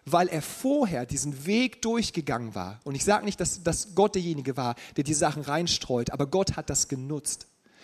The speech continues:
Gott hat diese Momente genutzt in seinem Leben und es brauchte diese Momente, um aus einem David den David zu machen, den wir sehen. Es brauchte es von einem Josef, dass er diese Momente erlebt hatte,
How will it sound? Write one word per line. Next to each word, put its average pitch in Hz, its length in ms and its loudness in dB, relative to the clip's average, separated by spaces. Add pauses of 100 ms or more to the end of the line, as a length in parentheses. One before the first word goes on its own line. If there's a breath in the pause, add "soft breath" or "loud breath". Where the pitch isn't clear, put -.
(140 loud breath)
Gott - 180 6
hat 170 120 -2
diese 180 200 0
Momente 185 540 2
genutzt 202 380 2
in 143 120 -2
seinem 143 200 0
Leben 156 180 2
und 175 100 -6
es 151 240 -2
brauchte 190 500 4
diese 160 180 -4
Momente, 143 420 -4 (180 loud breath)
um 175 100 -2
aus 180 140 4
einem 147 180 0
David 180 540 2 (180 loud breath)
den 156 100 2
David 160 300 0
zu 170 120 -4
machen, 165 220 -2
den 160 120 0
wir 156 80 0
sehen. 156 180 2
Es 135 140 2
brauchte 196 520 4
es - 240 -2
von 147 200 -4
einem 143 160 -6
Josef, 151 460 -2 (260 loud breath)
dass 156 120 0
er 160 60 0
diese 170 220 2
Momente 190 580 2
erlebt 208 420 -4
hatte, 113 320 -8